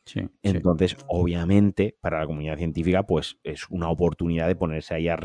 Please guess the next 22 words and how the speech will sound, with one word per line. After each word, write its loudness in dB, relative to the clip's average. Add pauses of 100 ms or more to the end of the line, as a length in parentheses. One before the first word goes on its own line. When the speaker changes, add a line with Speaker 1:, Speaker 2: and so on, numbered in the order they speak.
(100)
Speaker 2:
a -2
socavar -2
datos, 2
a, 0
a, -6
a -12
ver -2
cosas 2
y, -4 (300)
y 0
hay, 0
y -6
tienen -4
que -6
aprovecharlo, 0
lógicamente, 0
Speaker 1:
Sí, 0
sí. 0
Speaker 2:
mientras -2
esté -8
en -2
funcionamiento. -4